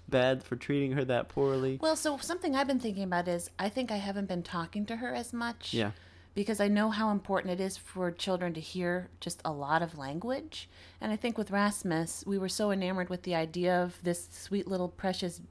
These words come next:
Speaker 2: brain, and we were just talking to him all day. And I think we're in a spot, right, for me anyway, right now,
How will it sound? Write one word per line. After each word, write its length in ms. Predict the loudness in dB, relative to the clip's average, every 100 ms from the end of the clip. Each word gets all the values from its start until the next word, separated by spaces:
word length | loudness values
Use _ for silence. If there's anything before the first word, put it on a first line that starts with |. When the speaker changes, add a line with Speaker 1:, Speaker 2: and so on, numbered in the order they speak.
| -8
Speaker 2:
brain, 400 | -2 2 2 2
and 220 | 2 2 0
we 100 | 0
were 140 | -2
just 180 | -4 -8
talking 360 | -4 -2 -2
to 80 | -2
him 80 | 0
all 160 | 0 2
day. 320 | 2 4 2
And 200 | 0 -4 -12 -20 -20 -20 -20 -20 -16 -14
I 60 |
think 220 | -4 -4 0
we're 140 | 0
in 60 | 0
a 60 |
spot, 380 | -2 2 2 2
right, 200 | -2 0
for 140 | 0
me 220 | 2 4 2
anyway, 300 | 2 0 0
right 180 | 0
now, 340 | 0 -2 -2